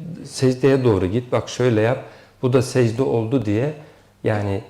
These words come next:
salt ibadetin nasıl yapıldığını gösteren kimseler olarak görmüyoruz. Bunu zaten onların üzerinden görerek iktibas ediyorlar. Resulullah'ta da öyle.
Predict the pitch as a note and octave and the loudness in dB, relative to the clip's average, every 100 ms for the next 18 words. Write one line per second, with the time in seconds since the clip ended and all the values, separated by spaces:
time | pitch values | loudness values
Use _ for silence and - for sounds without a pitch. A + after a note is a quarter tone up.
0 | - - C#3+ D3 D3 - - _ - _ | -16 -4 0 0 -2 -10 -20 _ -20 _
1 | _ _ - A2+ A2+ A#2 A2+ G#2+ C3+ B2+ | _ _ -4 -2 0 0 -2 -2 -2 -2
2 | - - _ - C#3 - B2+ A2 G#2+ G#2+ | -6 -14 _ 0 0 0 0 0 0 -2
3 | G2+ G#2+ G#2+ A#2 A2 A2+ G2 - G2+ G#2 | 0 0 2 0 -2 -4 -4 -4 -4 -2
4 | G#2+ G#2 - - _ - G#2 - G#2 G#2+ | -4 -6 -16 -20 _ -6 -4 -2 0 0
5 | G2+ G2+ G2 - A#2+ A#2+ F2+ C#2+ - - | 0 -2 -4 -4 -4 -2 -4 -6 -10 -20
6 | - - - D3 D#3 D#3 E3 D#3+ C#3 C3 | -20 -20 -2 2 4 4 2 0 0 2
7 | C3+ C#3 C#3 C3 A2 B2 A#2+ B2 D#3+ E3+ | 4 4 2 0 2 2 2 2 0 0
8 | - - - C#3+ D3+ C3 B2 - C3 A#2+ | -8 -8 2 6 6 2 -4 -8 -8 -6
9 | B2+ - G2 - D2+ - - _ _ - | -8 -8 -10 -10 -14 -16 -20 _ _ -4
10 | B2+ C#3 B2+ B2+ B2 A2 F#2 F2 C#2+ - | -2 -2 -2 -4 -4 -6 -6 -8 -12 -16